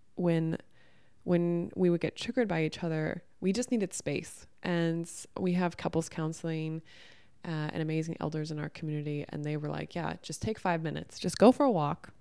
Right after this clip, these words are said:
get out of each other's energy field, get in your own energy field. Don't talk about it with each other.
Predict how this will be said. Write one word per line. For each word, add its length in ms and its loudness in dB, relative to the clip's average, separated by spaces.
get 220 6
out 240 6
of 120 6
each 220 2
other's 300 8
energy 380 6
field, 480 0
get 180 6
in 140 6
your 140 6
own 180 6
energy 380 4
field. 420 0
Don't 260 4
talk 260 2
about 220 6
it 100 4
with 180 0
each 180 -4
other. 420 2